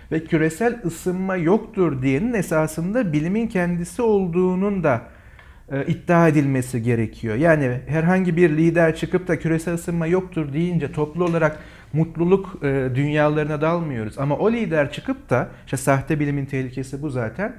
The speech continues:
"Bilimsel olarak da yok, bizi kandırmaya çalışıyorlar. Bunlar sahte bilim insanları, bunlar şarlatan." dediği zaman, yani bilimin karşıtlarına uygulanan veya göndermesi olan terimleri bizzat bilime yönelttiğinde,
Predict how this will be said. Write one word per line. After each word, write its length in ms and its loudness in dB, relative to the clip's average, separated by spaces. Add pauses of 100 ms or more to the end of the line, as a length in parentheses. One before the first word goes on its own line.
(320)
"Bilimsel 400 -2
olarak 400 2
da 60 0
yok, 220 0
bizi 160 -2
kandırmaya 560 0
çalışıyorlar. 760 -4 (260)
Bunlar 260 2
sahte 420 -2
bilim 180 0
insanları, 580 -4
bunlar 240 -2
şarlatan." 640 0
dediği 320 0
zaman, 340 -2 (480)
yani 380 0
bilimin 560 4
karşıtlarına 1200 0 (460)
uygulanan 800 2
veya 220 2
göndermesi 760 0
olan 280 0
terimleri 600 -2
bizzat 440 0
bilime 300 2
yönelttiğinde, 1000 -2